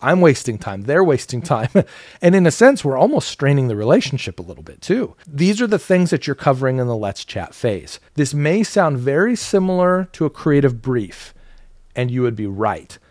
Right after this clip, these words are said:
This is where the creative brief is usually created together. The goal here is simple. You want to establish a clear direction for the project. That's why you have this conversation. So you have information now. You have clarity about where the project's going. Now what?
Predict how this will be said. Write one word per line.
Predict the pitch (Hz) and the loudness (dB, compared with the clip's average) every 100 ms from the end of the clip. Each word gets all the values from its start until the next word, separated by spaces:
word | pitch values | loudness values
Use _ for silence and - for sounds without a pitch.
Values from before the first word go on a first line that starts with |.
| _ - | _ -12
This | 120 147 - | -4 -2 0
is | 208 180 | -2 0
where | 139 127 | -2 -2
the | 117 | -4
creative | - - 131 143 123 - | -8 -6 -4 -4 -6 -6
brief | 151 160 117 - _ | -4 -2 -4 -12 _
is | 120 113 | -8 -8
usually | 120 131 151 165 160 156 143 135 127 - | -8 -2 0 0 0 0 2 0 -4 -12
created | - - 135 120 123 127 123 110 | -16 -8 -4 0 0 0 -2 -4
together. | 120 110 101 85 - - | -8 -4 -4 -6 -14 -4
The | 143 | -2
goal | 123 185 233 | 2 4 4
here | 202 185 | 4 4
is | 170 139 | 4 0
simple. | - 131 98 80 - | 0 -2 -2 -12 -10
You | 131 | -4
want | 135 156 | 0 2
to | 147 | 2
establish | - - 143 160 170 - - | 0 0 2 4 2 0 -6
a | - | -8
clear | - 147 180 | -2 2 2
direction | 196 143 127 135 123 | 4 2 0 -2 -4
for | 110 | -4
the | |
project. | 101 113 90 78 55 - - - - | -4 -4 -4 -8 -18 -20 -20 -16 -2
That's | 127 127 | 0 0
why | 139 131 | 0 2
you | 131 | 2
have | 120 | 0
this | 117 - | -2 -8
conversation. | 117 104 98 90 - - - | -8 -8 -10 -12 -14 -16 -12
So | - 170 | -4 -2
you | 151 | 0
have | 147 160 196 | 2 2 2
information | 190 208 180 135 117 | 0 0 0 0 -4
now. | 104 76 - - | -8 -10 -14 -14
You | 120 | -8
have | 117 127 | -6 -6
clarity | - 147 135 156 170 | -4 0 4 4 6
about | 175 170 | 4 4
where | 175 | 2
the | |
project's | 170 170 165 170 - | 4 2 4 -2 -2
going. | 127 90 76 _ _ _ _ _ _ _ | -4 -4 -8 _ _ _ _ _ _ _
Now | 117 107 | -4 -4
what? | 82 58 | -4 -12